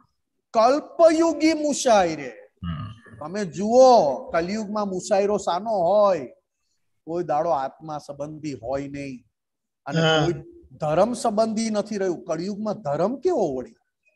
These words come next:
Speaker 1: કળી-, કળિયુગમાં ધર્મ શોધવો મુશ્કેલ છે, તો તમે આત્માની ક્યાં વાત લાવશો? તો કે કળિયુગી મુશાયરામાં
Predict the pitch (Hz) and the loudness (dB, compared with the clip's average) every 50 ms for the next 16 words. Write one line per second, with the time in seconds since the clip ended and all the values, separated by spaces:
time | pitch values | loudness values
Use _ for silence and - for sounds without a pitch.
0 | _ _ _ _ _ _ _ - 147 147 175 202 208 190 170 180 185 - 156 151 | _ _ _ _ _ _ _ -12 -10 -6 -6 -6 -6 -6 -8 -8 -6 -6 -6 -6
1 | 170 214 240 214 240 247 240 175 131 - 151 151 165 208 254 285 - - - 240 | -6 -6 -8 -6 -6 -6 -6 -6 -6 -4 -2 0 0 0 0 -2 -6 -8 -6 -6
2 | 240 233 196 180 226 226 220 214 202 190 - - - - 175 160 147 139 - - | -4 -4 -4 -4 -4 -4 -4 -4 -6 -8 -8 -10 -6 -4 -4 -4 -4 -6 -10 -12
3 | 156 147 160 185 202 214 226 233 226 - - _ _ _ _ _ _ _ - 180 | -10 -8 -6 -6 -4 -4 -6 -6 -8 -12 -18 _ _ _ _ _ _ _ -8 -8
4 | 175 - 160 143 151 180 160 123 127 - _ - 185 196 214 226 214 - - 196 | -6 -4 -6 -6 -4 -6 -6 -6 -8 -8 _ -12 -10 -10 -8 -10 -10 -12 -12 -12
5 | 196 240 247 254 240 - - 240 233 226 214 220 - - 180 147 131 120 _ _ | -12 -10 -12 -12 -12 -12 -8 -6 -6 -6 -6 -10 -12 -12 -12 -12 -12 -16 _ _
6 | _ _ _ _ _ - 185 - 214 196 - _ - 160 139 147 165 180 208 226 | _ _ _ _ _ -14 -12 -12 -14 -14 -14 _ -10 -10 -8 -8 -8 -8 -6 -6
7 | 240 202 190 208 220 208 190 175 170 165 - - 202 190 196 190 190 190 190 185 | -6 -6 -6 -6 -6 -6 -8 -8 -10 -12 -10 -8 -6 -4 -4 -4 -6 -8 -10 -12
8 | 185 180 | -12 -14